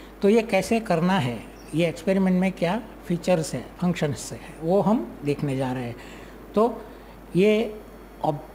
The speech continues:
Experiment का जो objective है, वो ये है कि कोई भी chemical reaction के दौरान temperature में कुछ ना कुछ change आता है,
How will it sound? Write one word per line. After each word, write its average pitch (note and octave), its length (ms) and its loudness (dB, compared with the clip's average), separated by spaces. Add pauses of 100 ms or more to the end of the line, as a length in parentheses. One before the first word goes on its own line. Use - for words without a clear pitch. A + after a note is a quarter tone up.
(200)
Experiment B3+ 500 4
का B3+ 80 6
जो B3+ 100 4
objective G3+ 640 2
है, C#3+ 140 4
वो E3+ 180 6
ये G#3+ 180 8
है G3 420 2
कि G#3+ 80 2
कोई B3 400 4
भी A3 280 6
chemical G3+ 640 4
reaction F3 480 2
के F3+ 200 0
दौरान E3+ 460 2
temperature E3+ 680 0
में F3 160 0
कुछ - 320 -4
ना D4+ 80 -2
कुछ - 200 -8 (200)
change E3+ 380 4
आता C3 240 -4
है, - 260 -10